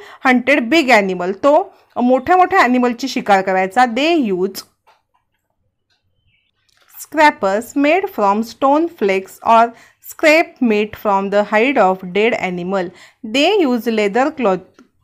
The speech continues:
clothing. They were mainly, uh, meat eaters. They are, they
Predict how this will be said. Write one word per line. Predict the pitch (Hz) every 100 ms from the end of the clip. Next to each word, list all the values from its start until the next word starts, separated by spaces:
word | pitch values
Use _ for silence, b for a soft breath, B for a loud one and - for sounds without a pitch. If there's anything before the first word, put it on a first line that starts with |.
| _ _ 240
clothing. | 208 196 202 269
They | 247 240 320 415
were | 262 208 208
mainly, | 208 208 269 262 226 233 - b b -
uh, | 220 220 240
meat | 320 370 - 220
eaters. | - - - - 208
They | 214 277 -
are, | 202 202 262 - b b _ 202
they | 262 349